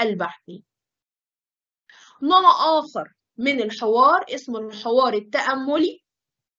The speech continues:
وده هدفه الوصول لأفضل الخيارات المتاحة أو البدائل المتاحة بعد التأمل والتفكير المتروي، يعني اللي هو بالراحة وعلى مهلك.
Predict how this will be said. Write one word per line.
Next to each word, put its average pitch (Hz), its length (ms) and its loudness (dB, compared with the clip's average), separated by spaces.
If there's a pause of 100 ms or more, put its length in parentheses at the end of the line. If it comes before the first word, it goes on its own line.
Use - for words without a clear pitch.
(480)
وده 254 260 0
هدفه 302 560 0 (180)
الوصول 226 760 -2
لأفضل 254 680 0
الخيارات 233 640 -2
المتاحة 254 800 -2 (420)
أو 202 160 0
البدائل 233 560 4
المتاحة 285 600 -2 (260)
بعد 254 340 2
التأمل 339 680 -4
والتفكير 277 680 -4
المتروي، 233 800 0
يعني 269 280 0
اللي 247 120 0
هو 254 300 4
بالراحة 233 500 0
وعلى 214 260 2
مهلك. 208 340 -8